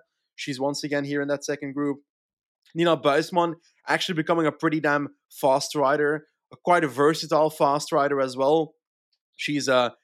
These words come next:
she's also prominent here, getting that, that final third spot. So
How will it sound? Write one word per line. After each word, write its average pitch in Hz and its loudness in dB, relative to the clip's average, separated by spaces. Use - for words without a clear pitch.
she's - -8
also 156 2
prominent 147 -2
here, 147 -2
getting 139 -2
that, 127 -2
that 131 -2
final 131 -2
third 120 -2
spot. 120 -4
So 123 -2